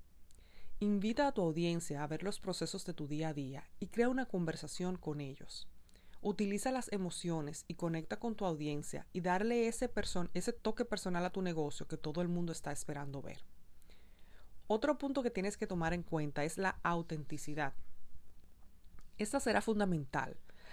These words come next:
Las redes sociales nos ayudan a generar confianza y mostrar la personalidad de nuestros negocios. Los días en lo que, en los que solo era importante la cantidad de seguidores que tenían ya han terminado.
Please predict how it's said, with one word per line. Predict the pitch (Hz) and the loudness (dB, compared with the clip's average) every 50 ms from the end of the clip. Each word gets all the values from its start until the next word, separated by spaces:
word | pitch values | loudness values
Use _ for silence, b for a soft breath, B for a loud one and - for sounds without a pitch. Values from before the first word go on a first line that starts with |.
| B B | B B
Las | B 202 202 - | B 2 4 6
redes | 233 254 285 294 | 6 6 6 6
sociales | - 262 233 - 208 190 196 202 - | 4 0 0 0 2 2 0 0 -2
nos | 202 185 - | -4 -2 -2
ayudan | 170 160 151 156 180 190 | -2 -2 0 0 0 0
a | 190 | 0
generar | 190 180 160 156 160 170 | 0 0 2 2 0 0
confianza | - 196 190 170 - - 160 156 151 147 - - - | 0 -2 -2 -2 0 0 0 0 0 -2 -2 -4 -6
y | 165 | -6
mostrar | 147 156 151 - 160 160 156 | -6 -6 -6 -4 -2 0 0
la | 165 175 | 0 0
personalidad | - 202 190 - 185 180 170 165 151 156 147 | 0 -2 -2 -2 0 0 0 0 0 0 0
de | 160 | 0
nuestros | 170 175 170 - - 170 - - | 0 -2 -2 -4 -6 -6 -6 -4
negocios. | - 151 139 143 139 127 - - - - - - B B B B B B B B B B B | -4 -4 -4 -4 -4 -6 -6 -6 -6 -6 -6 -6 B B B B B B B B B B B
Los | - 196 202 190 - | 0 0 2 2 0
días | - 240 254 285 320 339 - - | 2 2 4 4 2 2 0 -2
en | 226 208 202 | 0 0 2
lo | 196 190 190 190 | 2 0 0 -2
que, | - 190 185 180 180 180 180 - - - - - | -2 -2 0 0 0 -2 -4 -4 -6 -6 -2 0
en | 190 180 180 | 2 4 4
los | 175 175 170 - - | 4 4 2 0 -2
que | - 180 175 | -2 -2 -2
solo | - - 220 233 240 254 247 | 0 2 2 4 4 4 4
era | 233 240 | 4 4
importante | 240 220 - 190 - - 180 185 175 | 2 2 0 0 2 2 2 2 4
la | 165 156 151 | 2 2 2
cantidad | - 151 147 - 156 151 | 0 -2 -2 0 0 2
de | 165 196 | 2 2
seguidores | - 226 214 196 175 180 190 - | 2 2 2 2 2 0 0 -2
que | - - | -2 -2
tenían | - - 196 185 170 160 156 156 151 - - - | -2 0 0 0 0 0 -2 -2 -4 -8 -10 -6
ya | 151 165 180 180 185 185 | 0 2 4 4 6 4
han | 185 190 | 4 2
terminado. | 196 190 185 175 156 143 139 131 131 127 - - | 0 0 0 0 0 0 -2 -4 -4 -6 -6 -10